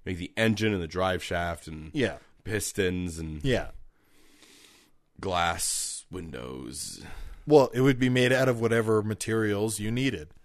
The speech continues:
Speaker 1: Okay.
Speaker 2: Um, <clears throat> yeah.
Speaker 1: So, <laughs> I would like the idea that because it's legendary, it's the best it could be. That doesn't necessarily mean that, like, like, best is different from useful.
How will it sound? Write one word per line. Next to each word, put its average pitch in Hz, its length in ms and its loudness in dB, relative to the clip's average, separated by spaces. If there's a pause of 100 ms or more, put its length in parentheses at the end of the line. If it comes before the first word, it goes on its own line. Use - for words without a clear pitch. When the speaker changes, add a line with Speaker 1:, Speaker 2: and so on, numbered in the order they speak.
(160)
Speaker 1:
Okay. 85 400 -2 (400)
Speaker 2:
Um, 87 560 -4 (240)
<clears throat> - 640 -14
yeah. 139 140 2
Speaker 1:
So, - 100 -2 (200)
<laughs> - 0 - (120)
I 165 60 6
would 185 100 4
like 175 140 2
the 156 80 4
idea 143 140 6
that 123 140 2
because 117 380 0
it's 104 220 -6
legendary, 101 640 0
it's 98 100 -4
the 110 80 0
best 104 260 0
it 110 60 0
could 95 180 -2
be. 104 260 0 (240)
That - 80 2
doesn't 196 200 4
necessarily 185 300 8
mean 139 300 6
that, 123 160 6
like, 107 420 0 (340)
like, 104 280 -2
best 135 320 -2
is 104 140 -4
different 98 500 2
from 90 300 0 (180)
useful. 120 600 -4